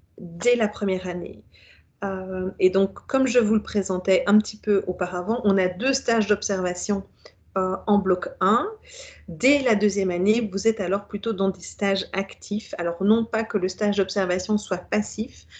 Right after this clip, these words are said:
loin de moi cette idée. J'estime que l'observation est une activité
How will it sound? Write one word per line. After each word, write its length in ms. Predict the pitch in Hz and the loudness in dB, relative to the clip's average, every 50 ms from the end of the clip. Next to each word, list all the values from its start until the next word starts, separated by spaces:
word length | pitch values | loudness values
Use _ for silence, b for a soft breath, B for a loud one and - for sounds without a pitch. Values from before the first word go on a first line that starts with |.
| B B B _ | B B B _
loin 340 | 202 202 220 240 247 247 247 | 2 4 4 6 6 6 6
de 140 | 208 226 | 6 6
moi 260 | 214 202 196 202 202 208 | 6 6 6 4 4 2
cette 360 | - - 214 202 - - - | 0 -4 -6 -8 -10 -16 -20
idée. 400 | _ - 185 185 208 226 233 233 | _ -2 0 0 0 0 -2 -4
J'estime 480 | 226 - 185 - - - 214 214 202 | -6 -8 -10 -12 -4 0 2 2 2
que 100 | 208 - | 0 -2
l'observation 760 | 180 175 170 170 - - 190 185 180 180 180 - - 214 196 - | -4 -4 -4 -4 -6 -6 -2 -2 -2 -4 -4 -2 -2 -2 -2 -2
est 220 | - 180 - - - | -6 -6 -6 -6 -6
une 100 | 185 180 | -4 -4
activité 680 | 185 - - - 180 175 185 185 - - 190 - - | -6 -8 -12 -14 -10 -10 -10 -8 -4 -4 -4 -4 -6